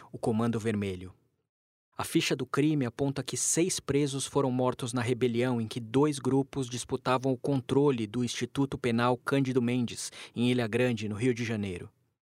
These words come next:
Outros dez detentos ficaram feridos e pelo menos mais quatro mortes ocorreram dentro do presídio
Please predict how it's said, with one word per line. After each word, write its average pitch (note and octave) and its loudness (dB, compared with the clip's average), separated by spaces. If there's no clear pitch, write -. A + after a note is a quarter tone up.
Outros C#3 2
dez C#3+ 2
detentos C#3 -2
ficaram C3+ -2
feridos A#2+ 0
e A#2+ -6
pelo B2+ -2
menos C#3 0
mais D3+ -2
quatro C#3 -2
mortes B2 0
ocorreram B2+ 0
dentro C#3+ 0
do B2+ -2
presídio B2 -2